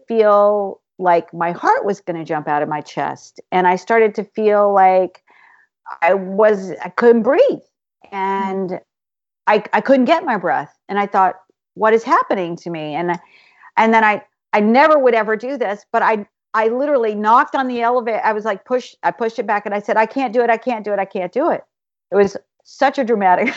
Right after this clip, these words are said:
<laughs> moment. And I was like, "I, I so don't like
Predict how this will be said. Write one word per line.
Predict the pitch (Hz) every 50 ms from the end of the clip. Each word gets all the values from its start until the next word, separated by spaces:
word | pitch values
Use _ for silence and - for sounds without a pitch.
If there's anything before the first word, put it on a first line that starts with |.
| -
<laughs> | - -
moment. | 220 220 247 311 339 269 175 156 - - - - 262 240 - _ _ _ _ _ _ - - - _ -
And | 302 254 247 247 247 - - _ _ _ _ -
I | 240 233 240
was | 240 233 233
like, | 247 220 - - _ _ _ _ _ _ _ _ _
"I, | - 208 175 - - _ _ _ _ _ _ _ _ _ _
I | 208 214 220 214
so | 214 - - - - 226 220 226 220
don't | 214 208 196 190 196 - _ _ _ _ _ _ _ _
like | 170 175 175 180 175 175 -